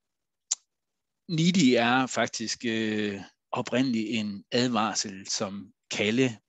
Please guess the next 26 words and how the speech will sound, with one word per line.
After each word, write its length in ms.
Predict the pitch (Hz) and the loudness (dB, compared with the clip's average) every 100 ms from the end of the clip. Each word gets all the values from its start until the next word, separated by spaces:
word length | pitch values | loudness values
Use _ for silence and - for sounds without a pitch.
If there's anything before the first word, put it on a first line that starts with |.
| - | -8
bruger, 460 | 113 110 113 120 | -4 0 0 2
som 220 | 110 107 107 | 0 0 -2
er 60 | |
møntet 520 | 113 117 135 143 120 | -2 0 0 2 0
på 300 | - 110 101 107 | -2 -4 -4 -2
stemmen 680 | - 127 113 135 143 117 | -2 0 0 0 -2 -2
i 340 | 104 107 107 107 | -2 -4 -4 -4
Stefans 540 | - 113 110 98 95 | -4 -2 -2 -6 -8
digte. 380 | - 101 - 87 | -6 -6 -4 -6
Altså 220 | 92 98 | -4 -2
hans, 500 | 95 - 101 - - | -2 -2 -6 -6 -4
øh, 260 | 107 101 104 _ _ _ _ - - - - | -4 -6 -10 _ _ _ _ -12 -12 -6 2
det, 160 | 139 | 2
stemmen 340 | - - 135 151 | 2 2 0 2
må 100 | 143 | 2
ikke 260 | 127 127 123 | 2 0 -4
blive 280 | 131 127 123 | -6 -8 -4
needy, 380 | 131 135 131 107 | -4 -2 -4 -4
som, 420 | - 98 107 104 | -4 -6 -8 -6
som, 420 | - 107 104 107 | -4 -4 -6 -8
som, 320 | - 107 101 | -6 -6 -8
øh, 260 | 101 101 95 - | -8 -8 -10 -8
Kalle 280 | 98 104 | -6 -4
siger. 400 | 104 110 104 104 - - - - - - - - 123 | -4 -4 -4 -6 -8 -14 -14 -12 -12 -12 -16 -18 -4
Men, 380 | 127 123 123 | 2 2 4
øh, 320 | 120 120 117 | 4 4 2